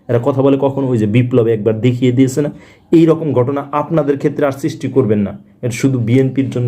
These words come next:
এই কথাগুলো বলতেছি। আপনারা সত্যিকার লেভেল প্লেয়িং ফিল্ড সৃষ্টি করেন, তাহলে দেশের ভিতরে সুশৃঙ্খলভাবে সকল মানুষ তার জাস্টিস ফিরে পাবে, সকল মানুষ তার ন্যায্য কথা বলতে পারবে, সকল মানুষ রাজনীতিতে অংশগ্রহণ করার স্বপ্ন দেখতে পারবে। এবং আমাদের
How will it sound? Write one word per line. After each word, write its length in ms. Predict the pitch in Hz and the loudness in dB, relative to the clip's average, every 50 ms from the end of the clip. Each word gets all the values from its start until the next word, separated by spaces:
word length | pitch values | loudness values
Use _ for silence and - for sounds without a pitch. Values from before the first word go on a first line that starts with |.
| 117 | 0
এই 40 | 113 117 | 0 0
কথাগুলো 300 | 123 117 120 107 104 107 107 101 107 | 0 -2 -2 -2 -2 -2 0 0 0
বলতেছি। 320 | 110 104 107 104 90 - - - _ - - _ _ - 107 | 0 0 -2 -6 -8 -10 -14 -20 _ -20 -20 _ _ -6 -4
আপনারা 220 | 104 - 123 120 117 - | -2 0 0 0 0 0
সত্যিকার 480 | - 143 139 143 - - 143 - 131 123 120 120 | 0 0 -2 -2 -4 -4 -2 0 2 2 2 2
লেভেল 180 | 120 123 127 120 | 2 2 0 0
প্লেয়িং 200 | - 127 123 120 120 113 | -2 -2 -2 -2 -2 0
ফিল্ড 180 | 120 120 117 117 - | 0 0 0 -2 -2
সৃষ্টি 240 | - 135 135 - - - | -4 -4 -4 -4 -6 -4
করেন, 180 | - - 131 135 - - - - - - - | -4 -4 -4 -4 -6 -10 -16 -20 -10 -6 -4
তাহলে 240 | 113 104 120 120 117 113 | -2 0 2 2 2 2
দেশের 200 | 117 107 - 120 113 113 | 0 -2 0 0 -2 -2
ভিতরে 220 | 117 - 127 127 135 - - | 0 0 0 0 -2 -2 -2
সুশৃঙ্খলভাবে 920 | - 143 139 - - 156 165 170 - - 165 147 127 110 113 107 113 104 101 - - - _ _ _ _ - - - | -4 -4 -2 0 0 0 0 0 0 0 0 2 2 2 0 0 0 -2 -2 -4 -12 -20 _ _ _ _ -12 -6 -4
সকল 240 | 147 - - 160 151 139 135 | -2 0 2 2 2 2 2
মানুষ 160 | 135 135 139 131 135 - | 2 2 0 -2 -2 -2
তার 120 | 131 123 110 101 101 | 0 0 0 0 0
জাস্টিস 340 | 139 135 135 - - 143 - - | 0 -2 -2 -2 -6 -6 -6 -4
ফিরে 180 | - 135 120 120 117 117 | -2 -2 0 0 0 -2
পাবে, 160 | 107 107 139 160 160 - - - - - - | -2 -2 -2 -4 -6 -12 -20 -20 -12 -6 -4
সকল 220 | 135 131 - 139 131 127 | -2 0 2 2 2 2
মানুষ 140 | 120 120 123 120 - | 2 0 0 -2 -2
তার 100 | 131 120 117 | 0 2 4
ন্যায্য 220 | 123 117 - - 127 117 123 | 4 2 2 0 0 0 0
কথা 160 | 123 120 123 117 | -2 -2 -2 -2
বলতে 180 | 120 120 117 123 | -2 -2 -2 0
পারবে, 160 | 120 120 123 127 - - | 0 0 -2 -2 -2 -4
সকল 180 | 123 127 127 117 110 | -4 -4 -2 -4 -2
মানুষ 140 | 110 110 110 - 135 | -2 -4 -2 0 0
রাজনীতিতে 360 | 120 110 117 120 107 - - 117 | 0 0 -2 -4 -4 -2 0 0
অংশগ্রহণ 360 | 113 110 - 117 104 107 104 107 - | 0 -2 -2 -2 0 0 0 0 0
করার 160 | 110 107 - - | -2 -2 -2 -2
স্বপ্ন 180 | 120 - - 117 107 98 | -4 -2 -2 -2 -2 -2
দেখতে 220 | 104 - - - 95 | -2 -4 -6 -8 -4
পারবে। 200 | 104 98 95 101 98 - - - - _ - 135 | -4 -4 -4 -4 -8 -10 -14 -20 -10 _ 2 2
এবং 120 | 131 139 147 139 127 | 4 2 2 0 -2
আমাদের 260 | 123 127 127 123 135 | -2 0 2 0 2